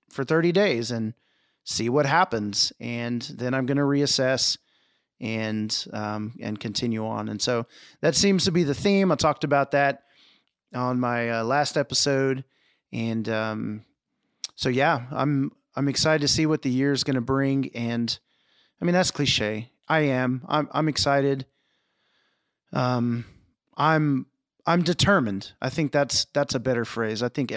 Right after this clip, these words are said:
I'm excited is kinda like a, it's a go-to, it's kind of a, what's it called? Um, a default phrase. "Oh yeah, I'm excited about that." And, you know, I, I don't know that I'm excited as much as I am just mindful. Like,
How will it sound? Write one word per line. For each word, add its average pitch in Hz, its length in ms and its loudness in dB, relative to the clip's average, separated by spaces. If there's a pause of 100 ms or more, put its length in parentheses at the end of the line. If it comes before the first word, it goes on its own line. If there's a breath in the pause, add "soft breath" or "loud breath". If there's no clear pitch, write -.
(160)
I'm 135 180 0
excited 123 520 -2
is 107 100 -4
kinda 127 240 -2
like 117 220 -4
a, 104 160 -6 (680 soft breath)
it's - 200 -4
a 117 60 -2
go-to, 120 840 0
it's - 100 -8
kind 156 200 0
of 120 100 -2
a, 107 340 -2
what's - 240 -8
it - 60 -8
called? 107 380 -6
Um, 113 300 -6 (480 soft breath)
a 120 80 -4
default 117 480 -2
phrase. 107 340 -4
"Oh 208 80 2
yeah, 202 260 2
I'm 170 120 0
excited 147 320 0
about 117 220 -2
that." 107 180 -6 (760)
And, 190 320 -2
you 185 120 0
know, 233 360 2
I, 139 240 2 (220)
I 180 60 0
don't 185 120 4
know 180 120 4
that 156 120 2
I'm 131 140 2
excited 143 400 0
as 131 140 0
much 139 180 -2
as 135 140 -2
I 135 60 2
am 139 120 0
just 131 180 -2
mindful. 135 460 0
Like, 110 260 -2